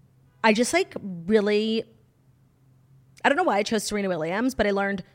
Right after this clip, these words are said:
so much about her. And I got an A. Like, when I checked, it was the year I graduated, so, like,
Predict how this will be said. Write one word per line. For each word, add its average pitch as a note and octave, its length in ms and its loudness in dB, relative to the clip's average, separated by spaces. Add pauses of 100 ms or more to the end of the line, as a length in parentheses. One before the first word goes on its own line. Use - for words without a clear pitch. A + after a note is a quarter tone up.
(120)
so - 460 -4
much F3+ 180 -4
about D3+ 240 -2
her. B3 320 2 (400)
And G#3 440 2 (100)
I G#3 80 2
got G#3+ 180 6
an B3+ 140 4
A. A#2 460 -4
Like, G#3 140 -2
when G#3+ 120 0
I G#3+ 80 2
checked, - 320 0
it - 40 -2
was G3+ 200 -2
the G#3+ 220 4
year A#3 200 2
I C#4 60 2
graduated, G3+ 580 0
so, A3 100 -4
like, F#3 200 -2